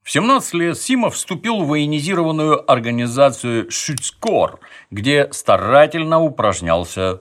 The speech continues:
в стрельбе, многократно участвовал в соревнованиях и зарекомендовал себя как «отличный стрелок». Отслужив в армии, Симо военное дело не забросил,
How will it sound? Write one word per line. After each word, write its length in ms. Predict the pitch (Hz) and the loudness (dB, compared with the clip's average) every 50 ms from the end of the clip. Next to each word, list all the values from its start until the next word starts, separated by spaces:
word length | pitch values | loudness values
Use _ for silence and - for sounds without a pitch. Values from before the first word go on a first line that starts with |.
| _ - | _ -16
в 60 | - | -16
стрельбе, 720 | - - - 90 87 87 87 82 76 73 69 62 55 - _ _ - - - - - | -16 -8 -6 -4 -4 -4 -4 -6 -8 -10 -10 -10 -12 -16 _ _ -20 -20 -20 -14 -2
многократно 1040 | - 104 139 160 175 165 170 175 175 - 143 135 151 156 160 156 - - 165 160 165 | 0 2 4 4 4 4 2 0 -2 -2 0 4 6 6 6 4 2 0 0 0 0
участвовал 720 | 160 139 - - 107 101 101 104 - - 113 107 107 107 | 0 -2 -4 -2 0 2 2 2 2 -2 -4 -2 -2 -2
в 80 | 107 - | -4 -6
соревнованиях 1040 | - - 98 98 98 101 107 104 107 87 78 71 67 67 65 67 67 67 67 - 139 | -4 -4 -2 -2 0 2 2 2 2 4 2 2 0 -2 -6 -10 -14 -14 -10 -4 -2
и 240 | 170 190 - - - | -2 -2 -2 -4 -8
зарекомендовал 840 | 117 95 110 113 107 - 110 107 104 104 104 107 120 147 190 196 160 | -6 -2 0 0 0 0 -2 -2 -2 0 2 4 4 4 4 2 2
себя 320 | - - 101 87 80 73 69 | 0 -4 -6 -4 -2 -4 -2
как 260 | - 95 92 - - | -4 -6 -8 -2 -2
«отличный 1000 | 107 92 - - 117 107 101 107 147 165 - - - 135 135 143 147 143 143 - _ _ | -2 -2 -2 -4 -4 -4 -2 0 -2 -2 -2 -4 -4 -2 -2 -2 -4 -6 -8 -14 _ _
стрелок». 1000 | - - - - _ 107 101 101 104 101 107 107 92 71 64 - - - _ _ _ _ _ _ _ _ _ - - - - - - | -20 -20 -20 -12 _ -6 -2 0 0 0 0 0 -2 -4 -6 -8 -14 -20 _ _ _ _ _ _ _ _ _ -20 -20 -20 -20 -4 0
Отслужив 720 | - 127 - - - 240 262 233 196 220 226 202 - - - | 2 2 2 2 0 0 0 0 0 -2 -2 -4 -6 -8 -4
в 140 | - 147 165 | 0 4 6
армии, 380 | 170 160 151 151 143 139 135 | 6 6 4 2 -2 -4 -4
Симо 520 | 127 - - 254 262 247 233 226 214 208 156 | -4 -4 -2 -2 0 4 6 6 6 4 4
военное 520 | 127 131 135 151 151 160 160 151 151 151 151 | 2 2 2 2 0 -2 -2 -2 -2 -2 -2
дело 320 | 139 156 190 190 180 175 | -2 -2 0 0 2 2
не 280 | 160 139 135 160 208 220 | 2 2 2 2 0 0
забросил, 840 | 180 180 196 165 127 117 123 135 143 143 - - 143 131 131 - | 2 2 2 2 2 0 -2 -2 -2 -4 -4 -6 -8 -10 -10 -12